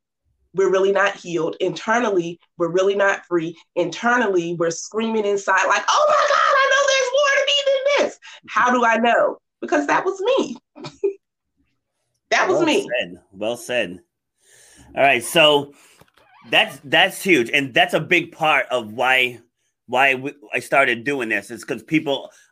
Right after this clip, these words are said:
Speaker 2: aren't free internally. It's huge. And th-, and there's a lot of reasons why,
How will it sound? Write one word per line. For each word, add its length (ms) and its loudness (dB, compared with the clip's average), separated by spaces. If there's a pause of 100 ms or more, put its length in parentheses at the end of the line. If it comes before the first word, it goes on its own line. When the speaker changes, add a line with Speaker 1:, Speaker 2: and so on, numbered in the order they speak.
Speaker 2:
aren't 320 0
free 320 -2
internally. 720 -6 (420)
It's 180 -10
huge. 200 0
And 140 0
th-, 240 0
and 160 0
there's 160 0
a 80 2
lot 360 2
of 180 -4
reasons 520 -4
why, 500 2